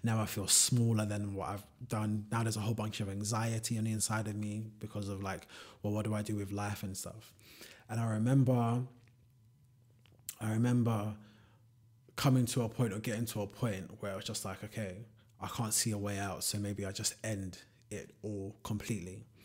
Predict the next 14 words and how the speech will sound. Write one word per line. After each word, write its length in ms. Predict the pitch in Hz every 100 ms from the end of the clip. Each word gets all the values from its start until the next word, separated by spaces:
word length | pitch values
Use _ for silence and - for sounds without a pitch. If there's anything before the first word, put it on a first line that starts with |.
| - - - -
And 120 | 113
I, 100 | 101
I 60 |
remember 240 | 90 139 135
that 100 | 104
thought 220 | - 131
coming 240 | - 123
in 60 | 120
my 120 | 104
head 180 | 95 107
so 460 | - - 123 120 113
strong, 800 | - - 110 120 113 92 90 - -
so 440 | - - 120 123
strong. 640 | 117 - - 117 110 87